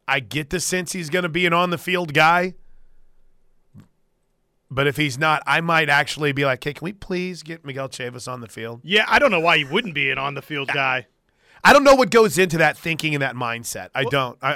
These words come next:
Speaker 1: I mean,
Speaker 2: typically off the field in the booth would be reserved for
Speaker 1: coordinators.
Speaker 2: Yeah,
Speaker 1: Yeah.
Speaker 2: defensive coordinators.
Speaker 1: See Ted Roof up there with Jeff Lebby, and, you know, Oklahoma for the past couple of years had put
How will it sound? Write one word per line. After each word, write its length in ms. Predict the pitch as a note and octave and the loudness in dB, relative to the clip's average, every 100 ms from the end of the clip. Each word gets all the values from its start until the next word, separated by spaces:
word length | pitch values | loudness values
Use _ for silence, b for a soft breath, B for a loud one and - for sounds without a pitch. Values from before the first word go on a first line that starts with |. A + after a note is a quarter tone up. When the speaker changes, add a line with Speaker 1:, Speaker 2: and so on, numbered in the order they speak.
| C3+ | 0
Speaker 1:
I 40 | |
mean, 220 | C#3+ C3 C3 | -2 -6 -4
Speaker 2:
typically 520 | C#4 A#3 - F3+ E3 | -2 0 0 0 0
off 260 | D#3 E3+ - | 2 0 0
the 80 | |
field 400 | D#3+ D#3 D3+ D3 B2+ | -8 -6 -4 -4 -8
in 120 | F3+ D#3+ | -10 -8
the 80 | |
booth 280 | C3 D#3 D#3 | -6 -6 -6
would 120 | D3 | -8
be 100 | C#3 | -8
reserved 400 | C#3 C3+ B2 C#3 | -6 -8 -8 -10
for 280 | - C3 A#2 _ _ _ - | -10 -12 -12 _ _ _ -8
Speaker 1:
coordinators. 680 | D3 D3+ D3 C#3+ C#3+ C#3+ | -4 -2 -2 -2 -2 -2
Speaker 2:
Yeah, 280 | D3+ C#3 B2 | 0 0 0
Speaker 1:
Yeah. 140 | D3 C3+ | -2 -2
Speaker 2:
defensive 340 | E3 - D3 | -4 -8 -10
coordinators. 520 | - C#3+ C3+ C3 B2+ | -10 -8 -6 -6 -6
Speaker 1:
See 140 | B2+ E3 | -4 -2
Ted 260 | - E3+ | 0 2
Roof 280 | C#3+ D#3 D3+ | 2 0 0
up 180 | E3 D3+ | -2 -2
there 360 | E3 D#3 D3+ D3+ | 0 4 4 4
with 300 | C#3+ C3+ - - | 2 0 -4 -10
Jeff 320 | A2+ D3+ C#3 | -2 0 0
Lebby, 520 | D3+ D3 C#3+ D3 C#3+ | 0 0 0 -2 -2
and, 140 | A#2 G2+ _ _ | -4 -8 _ _
you 80 | C3+ | 2
know, 80 | |
Oklahoma 340 | C#3+ D3+ D#3 D3+ | 2 2 0 -2
for 100 | C3+ | -6
the 80 | C3+ | -2
past 340 | C#3 C3+ - | 0 0 -2
couple 240 | D3+ C#3+ | -4 -4
of 100 | C3+ | -4
years 380 | B2+ C#3 C#3+ C3+ | -2 0 0 -2
had 100 | B2 | -6
put 400 | - C#3+ C3+ - | -4 -4 -4 -8